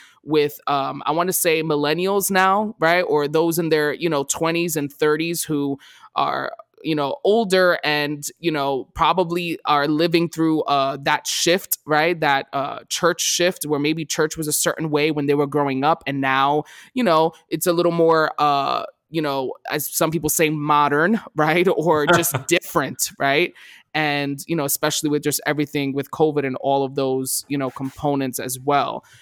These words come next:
Speaker 1: But, you know, I think back and I have awesome, I have awesome memories, you know, and I think it's important, and we put this on our podcast page as well. One of the quotes that she said was that she's chosen to put a magnifying glass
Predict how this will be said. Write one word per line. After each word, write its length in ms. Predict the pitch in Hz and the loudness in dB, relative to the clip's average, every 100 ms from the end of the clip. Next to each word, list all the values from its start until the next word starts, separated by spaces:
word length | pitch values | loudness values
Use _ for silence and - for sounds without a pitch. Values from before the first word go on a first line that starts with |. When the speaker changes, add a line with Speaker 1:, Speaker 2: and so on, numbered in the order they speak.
| _ | _
Speaker 1:
But, 520 | 151 147 156 143 143 - | -12 0 2 2 0 -4
you 100 | 180 | 0
know, 220 | 196 147 - | 2 2 4
I 140 | 151 | 2
think 240 | 220 247 202 | 2 0 4
back 280 | 190 196 170 | 4 4 0
and 100 | - | 2
I 140 | 147 190 | 2 4
have 240 | 208 175 - | 2 2 0
awesome, 720 | 143 156 170 180 165 160 160 - | 2 2 2 2 2 0 -4 0
I 100 | 156 | 0
have 160 | 208 185 | 0 0
awesome 360 | - 170 - 170 | 0 2 0 0
memories, 540 | 170 165 123 131 - - | 0 0 -4 -6 -8 -6
you 100 | 143 | -4
know, 220 | 143 147 | -2 -2
and 120 | 143 | -2
I 60 | 151 | -2
think 220 | - 202 | 0 -2
it's 140 | 220 185 | -2 -2
important, 760 | 165 - 190 196 - 143 135 _ _ _ _ - | -2 -2 0 2 2 -2 -4 _ _ _ _ -12
and 200 | - 151 | -6 -4
we 100 | 151 | -4
put 240 | 156 214 202 | -4 -4 -2
this 160 | 180 156 | 0 0
on 100 | 143 | 0
our 80 | |
podcast 580 | 135 160 160 147 131 - | 2 2 2 0 -4 -4
page 220 | 147 135 127 | -4 -4 -4
as 120 | 123 | -4
well. 420 | 135 143 123 131 - - - | 0 0 0 -6 -14 -20 -4
One 180 | 160 185 | 0 2
of 80 | |
the 80 | 190 | 0
quotes 320 | - 170 165 | 2 2 2
that 100 | 160 | -2
she 140 | 147 143 | -2 -2
said 300 | - 151 139 | 0 0 0
was 140 | 143 | -4
that 140 | 139 135 | -4 -4
she's 220 | 147 - | -4 -4
chosen 420 | - 160 175 208 | 0 0 0 -2
to 100 | 175 | -2
put 180 | - 160 | 0 0
a 40 | |
magnifying 720 | 147 135 139 156 - 156 165 | 2 0 0 -2 -2 -2 -2
glass 540 | 165 160 160 185 - | 0 2 2 0 -4